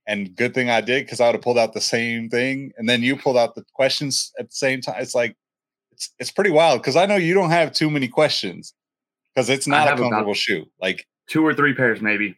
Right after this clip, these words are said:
Speaker 1: Yeah, it's, it's, it's right up there with Chuck's in terms of, like, you, you gotta have, like, you gotta have, like, a fat foot like me, and you gotta, like, still be rocking, like, way too baggy of Ben Davis or Dickies or something, you know, like,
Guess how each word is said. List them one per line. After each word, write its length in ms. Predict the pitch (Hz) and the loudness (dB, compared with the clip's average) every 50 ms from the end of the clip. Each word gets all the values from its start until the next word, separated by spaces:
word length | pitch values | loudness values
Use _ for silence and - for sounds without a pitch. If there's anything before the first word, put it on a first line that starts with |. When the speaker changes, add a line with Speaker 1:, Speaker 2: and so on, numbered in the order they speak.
| _ _ _ _ _ _ _ - | _ _ _ _ _ _ _ -2
Speaker 1:
Yeah, 140 | 120 92 | 0 0
it's, 240 | 85 87 95 - - - - | 0 0 -2 -6 -10 -10 -8
it's, 160 | 139 127 - | -8 -6 -2
it's 240 | 143 165 156 - 196 | -2 0 0 2 2
right 160 | 220 220 196 | 2 2 2
up 100 | 190 156 | 2 4
there 140 | 196 185 156 | 2 2 2
with 120 | 139 123 | 2 0
Chuck's 380 | - - - 147 123 - - - | 0 2 2 2 2 0 -4 -6
in 120 | 113 107 | -6 -4
terms 300 | - - 113 110 107 95 | -2 -2 -2 -2 -2 -4
of, 120 | 110 101 95 | -4 -4 -2
like, 420 | 98 95 95 92 87 - - _ _ _ _ _ _ _ _ _ _ | -2 -2 -2 -4 -6 -10 -18 _ _ _ _ _ _ _ _ _ _
you, 180 | 110 117 120 - _ | -14 -14 -14 -16 _
you 140 | _ 139 131 | _ -8 -2
gotta 200 | 143 165 160 151 | 2 2 4 4
have, 280 | 135 143 147 143 131 120 | 4 2 2 2 2 2
like, 360 | 117 107 101 95 - - - _ | 2 0 0 -2 -6 -14 -20 _
you 100 | - 123 | -4 -2
gotta 160 | 170 190 170 | 2 2 4
have, 140 | 147 147 127 | 4 2 2
like, 160 | 123 110 - | 0 -2 -2
a 60 | - - | -4 -6
fat 340 | - - 139 147 143 - | -2 0 2 2 0 0
foot 200 | - - 151 - | -2 -2 -2 0
like 260 | - 135 123 113 - 120 | 2 0 0 0 -2 -4
me, 200 | 135 151 156 165 165 - _ _ _ _ _ _ _ | -4 -4 -4 -6 -8 -10 _ _ _ _ _ _ _
and 60 | 107 110 | -4 0
you 20 | |
gotta, 360 | 110 123 120 120 120 120 104 - - _ | 2 4 4 4 2 0 -4 -10 -10 _
like, 220 | 117 104 98 - | -4 -4 -4 -2
still 280 | - - - 139 127 120 | -4 -4 0 0 2 2
be 100 | 123 127 | 2 2
rocking, 340 | 113 117 110 107 104 123 110 | 2 2 2 2 0 -2 -2
like, 220 | 107 101 98 87 - | -2 -4 -4 -4 -4
way 180 | 107 107 110 104 | -4 -2 -2 -2
too 220 | - - 113 104 | -2 -4 -4 -2
baggy 420 | 95 107 101 101 101 95 101 101 98 | 0 0 2 2 0 -2 -2 -4 -4
of 180 | 95 85 - | -4 -6 -4
Ben 200 | - 101 101 95 | -2 -2 -2 -2
Davis 500 | 92 101 101 104 98 104 107 98 - - | -2 -2 -2 -2 -2 -4 -4 -6 -6 -8
or 80 | 98 90 | -10 -6
Dickies 420 | 85 104 101 - - 107 95 - 101 | -4 -4 -4 -4 -6 -6 -6 -4 -4
or 60 | 95 | -4
something, 460 | - - 107 98 95 107 104 104 104 | -4 -4 -4 -4 -4 -6 -6 -4 -4
you 80 | 101 104 | -4 -4
know, 160 | 104 101 101 101 | -2 -2 0 0
like, 220 | 98 92 92 | 0 -2 -2